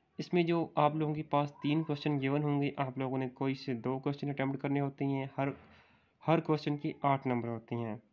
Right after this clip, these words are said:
इन तीनों क्वेश्चन को आप लोगों ने अच्छे से याद करना है, इनमें से कोई भी क्वेश्चन स्किप नहीं करना। अजीज तलबा, मैं बार बार आप लोगों से कह रहा हूँ, अगर आप लोगों ने इन क्वेश्चन को अच्छे तरीके से याद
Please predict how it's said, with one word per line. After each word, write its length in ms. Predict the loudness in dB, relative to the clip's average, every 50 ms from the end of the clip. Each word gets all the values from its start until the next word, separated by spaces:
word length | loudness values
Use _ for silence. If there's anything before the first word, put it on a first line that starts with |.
| -6 -4 -2 -2 -2 -2 -6 -10 _ _ _ _ _ _ _ _ _ _ _ _ -18 -18 -16 _ 0
इन 200 | 2 4 4 4
तीनों 340 | 4 2 2 4 4 4 4
क्वेश्चन 360 | 2 0 0 2 0 -2 0
को 120 | 0 0
आप 200 | 2 2 0 0
लोगों 220 | 0 0 0 0 0
ने 180 | 0 -2 -2 -4 -6 -6
अच्छे 340 | -6 -6 -4 0 2 2 2
से 220 | 2 2 2 2
याद 320 | 2 2 2 0 0 -2 -2
करना 300 | -2 0 2 2 2 0
है, 120 | 0 -4 -4 -2
इनमें 260 | 0 2 2 2 0
से 140 | 0 -2 -6
कोई 320 | -6 -4 -4 -2 -2 0 0
भी 120 | -2 -2
क्वेश्चन 340 | -4 -4 -4 -4 -4 -6 -8
स्किप 380 | -8 -12 -10 -6 -6 -6 -4
नहीं 180 | -4 -4 -4 -4
करना। 360 | -6 -6 -6 -6 -6 -8 -10 -14 _ _ _ _ _ _ _ _ _ _ -2
अजीज 300 | -2 0 2 0 2 2
तलबा, 300 | 0 2 4 4 4 4
मैं 200 | 4 2 2 2
बार 200 | 0 0 0 0
बार 180 | 0 0 0
आप 180 | 2 0 -2 -2
लोगों 200 | -4 -4 -4 -4
से 200 | -4 -4 -4 -4
कह 220 | -2 -2 0 0
रहा 160 | 0 0 0 0
हूँ, 280 | 0 0 0 -2 -4 -10 _ _ _ _ _ _ -2
अगर 160 | 0 2 4
आप 200 | 4 2 2 2
लोगों 220 | 0 0 2 2
ने 80 | 2 2
इन 100 | 0 0
क्वेश्चन 320 | -2 -2 -2 -2 -4 -4
को 120 | -4 -4 -4
अच्छे 220 | -4 -4 -6 -8
तरीके 280 | -8 -8 -8 -6 -6 -6
से 200 | -4 -2 -2 -2
याद 300 | 0 0 0 0 0